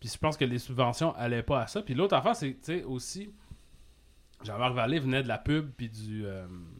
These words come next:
du vidéoclip. Fait que, tu sais, il y avait une nouvelle, une génération plus jeune qui, qui avait, qui, qui, qui crachait moins sur le cinéma commercial, mettons. Tu sais,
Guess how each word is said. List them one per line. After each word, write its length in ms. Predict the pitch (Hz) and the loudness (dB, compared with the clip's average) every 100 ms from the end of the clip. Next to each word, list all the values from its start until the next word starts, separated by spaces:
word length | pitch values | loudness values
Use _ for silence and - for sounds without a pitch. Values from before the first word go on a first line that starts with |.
| - - - - - | -18 -20 -20 -20 -12
du 80 | 110 | -8
vidéoclip. 420 | 110 123 135 170 - - - - - - - - | 0 0 0 -2 -4 -20 -20 -20 -20 -20 -18 -10
Fait 80 | 123 | -2
que, 60 | |
tu 20 | |
sais, 40 | 185 | 6
il 20 | |
y 40 | 180 | 6
avait 120 | 151 | 8
une 140 | 147 | 8
nouvelle, 320 | 143 160 175 | 8 8 6
une 100 | 143 | 4
génération 560 | 135 139 139 135 - 185 | 4 6 6 4 4 0
plus 240 | - 151 143 | 2 0 0
jeune 640 | 117 131 147 151 135 110 - - - - - - - - | 2 4 4 2 2 -2 -10 -20 -20 -20 -20 -20 -20 -20
qui, 320 | - 135 127 - | -8 -6 -8 -10
qui 420 | - 131 131 123 | -8 -2 2 2
avait, 440 | 120 120 123 120 | 2 2 0 0
qui, 120 | 117 | -4
qui, 240 | 120 - 117 110 107 - - - - | -14 -12 -10 -10 -12 -16 -20 -20 -20
qui 80 | - | -2
crachait 320 | 131 131 160 147 | 2 4 4 4
moins 260 | 135 170 | 4 4
sur 160 | 185 135 | 2 2
le 80 | 123 | 2
cinéma 320 | - 123 139 | 2 2 2
commercial, 800 | 139 120 113 - 131 147 196 180 | 2 0 -2 -6 -8 -8 -6 -2
mettons. 340 | 151 151 185 | -2 0 -4
Tu 40 | 196 - - - - - - - - | -4 -12 -20 -20 -20 -20 -20 -20 -4
sais, 320 | - 139 143 | 2 4 2